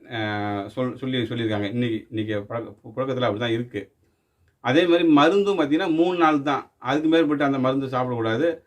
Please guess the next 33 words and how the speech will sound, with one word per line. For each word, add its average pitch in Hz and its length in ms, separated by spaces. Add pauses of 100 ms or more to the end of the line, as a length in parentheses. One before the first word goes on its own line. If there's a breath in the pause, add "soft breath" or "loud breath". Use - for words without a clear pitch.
(240)
அது 117 140
நமக்கு 127 220
பலன் 123 200
அளிக்காது 110 680 (120)
அப்படின்னு 104 300
சொல்றாங்க. 101 280
அதனால 107 260
மருந்து 151 720
மூணு 123 220
நாள் 113 240
தான், 107 220 (300)
விருந்து 175 400
மூணு 135 240
நாள், 113 440
இதுக்கு 135 300
மேற்பட்டு 147 480
இதை 139 140
நம்ம 120 220
வந்து, 120 280 (440)
நமக்கு 120 280
இது 117 180
சாப்பிட்டோம்னாலோ 131 760 (280)
மதிப்பு 139 460
மரியாதை 117 420
இருக்காது 107 540 (680)
அப்படின்னு 107 360
சொல்றாங்க. 98 480 (440)
ஆனா 101 540
இதனுடைய 113 420
வேர் 160 320
என்ன 131 640
அப்படின்னு 113 300
பார்த்தீங்கன்னா, 104 480